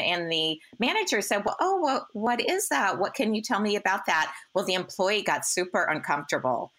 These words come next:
So, you know, that would have been a good, um,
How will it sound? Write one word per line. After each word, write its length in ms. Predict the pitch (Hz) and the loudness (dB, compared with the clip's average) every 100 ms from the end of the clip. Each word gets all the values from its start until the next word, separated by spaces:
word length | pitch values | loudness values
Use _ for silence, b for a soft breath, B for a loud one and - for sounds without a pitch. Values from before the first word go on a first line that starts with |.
| B B B | B B B
So, 800 | - - 254 196 190 185 185 180 - - | -6 0 2 4 4 4 4 2 -2 -4
you 120 | 185 | 0
know, 120 | 180 175 | 2 2
that 240 | 202 240 | 2 2
would 120 | 240 | 2
have 100 | - | 0
been 180 | 226 170 | -2 0
a 60 | 160 | 0
good, 340 | 160 175 160 - - | 0 0 0 -4 -2
um, 460 | 175 156 139 135 | 0 2 0 -4